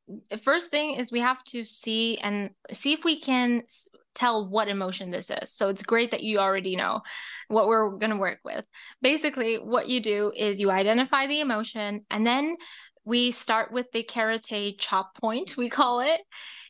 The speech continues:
And we kind of, like, set the tone for the tapping, right? So we say, "All right, I may be feeling really anxious right now,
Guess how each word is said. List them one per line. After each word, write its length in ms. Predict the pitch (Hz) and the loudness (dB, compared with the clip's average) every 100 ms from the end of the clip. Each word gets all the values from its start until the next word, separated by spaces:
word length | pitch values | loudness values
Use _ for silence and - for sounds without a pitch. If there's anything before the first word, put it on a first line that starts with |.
| _ | _
And 480 | 226 262 311 349 302 - - | 0 2 2 -2 -8 -14 -12
we 300 | 226 269 262 | -4 -2 -2
kind 260 | - 339 440 | -2 -2 -2
of, 120 | 440 | -2
like, 320 | 311 294 277 - | 0 0 -2 2
set 420 | - - 262 262 | 4 4 2 0
the 80 | 254 | -6
tone 460 | - 220 214 214 | -4 -2 0 -2
for 640 | 214 - 208 208 202 196 196 | -4 -2 0 4 4 2 -2
the 220 | 190 196 | -4 -6
tapping, 680 | 196 190 185 190 175 180 202 | -4 -8 -6 -6 -6 -4 0
right? 300 | 185 180 - | 0 2 0
So 160 | 202 | 0
we 140 | 190 190 | 0 -2
say, 380 | - 180 180 180 - - - - _ _ _ _ _ - | 0 0 0 -4 -12 -16 -16 -20 _ _ _ _ _ 2
"All 140 | 269 | 4
right, 200 | 208 190 - | 2 -2 -2
I 140 | 233 | 0
may 200 | 240 269 | 0 0
be 140 | 311 | -2
feeling 640 | 302 247 226 220 220 220 214 | -2 -4 -2 0 0 -2 -4
really 380 | 202 208 214 240 | -4 -2 0 0
anxious 460 | 196 190 - 233 254 | -2 -2 0 2 2
right 160 | 254 | 0
now, 500 | 254 269 269 277 285 | 2 2 2 0 -4